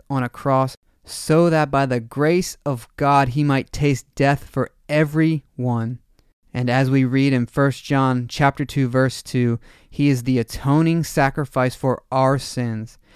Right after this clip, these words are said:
and not only for ours, but also for the sins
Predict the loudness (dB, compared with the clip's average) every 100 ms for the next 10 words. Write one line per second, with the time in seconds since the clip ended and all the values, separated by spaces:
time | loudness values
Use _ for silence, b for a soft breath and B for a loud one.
0 | b b 0 2 2 2 2 2 2 -2
1 | 0 2 2 2 -2 -6 -2 -2 -2 -4
2 | -4 -6 -6 -8 -2 0 0 -2